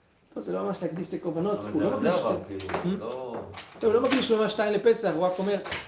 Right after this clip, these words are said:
Speaker 1: "אם זה, אז", כזה, על תנאי כזה. כן. אה,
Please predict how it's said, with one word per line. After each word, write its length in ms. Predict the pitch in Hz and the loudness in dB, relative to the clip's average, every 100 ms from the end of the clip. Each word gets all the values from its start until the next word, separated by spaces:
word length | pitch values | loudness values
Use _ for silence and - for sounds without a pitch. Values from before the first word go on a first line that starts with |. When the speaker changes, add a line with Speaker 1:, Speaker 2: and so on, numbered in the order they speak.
| - | -2
Speaker 1:
"אם 180 | 247 254 | 2 4
זה, 280 | 220 262 247 240 | 6 8 8 6
אז", 400 | 214 175 143 - - | 4 4 2 -8 -10
כזה, 260 | 151 156 | -6 -4
על 60 | 147 | -6
תנאי 280 | 151 175 160 | -8 -8 -8
כזה. 140 | 147 131 - _ _ - - - - - - - _ _ _ _ | -10 -14 -18 _ _ -20 -20 -20 -20 -20 -20 -20 _ _ _ _
כן. 120 | 139 131 131 - _ _ _ _ - | -4 -4 -8 -20 _ _ _ _ -18
אה, 40 | - | -6